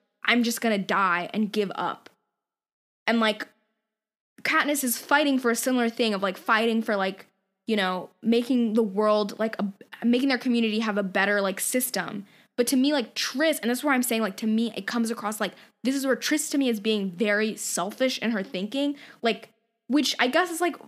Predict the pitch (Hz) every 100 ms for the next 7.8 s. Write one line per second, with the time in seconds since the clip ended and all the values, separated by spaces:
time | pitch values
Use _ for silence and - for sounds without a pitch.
0 | _ 254 269 294 302 226 - 220 226 254
1 | 226 233 240 233 208 - 226 254 240 226
2 | 254 233 226 208 202 _ _ _ _ _
3 | - - _ _ _ _ _ _ _ _
4 | _ - 262 233 285 311 - 254 285 277
5 | 233 233 233 220 220 233 220 190 - _
6 | _ - - 214 254 330 330 320 269 190
7 | 185 - 175 214 349 339 302 294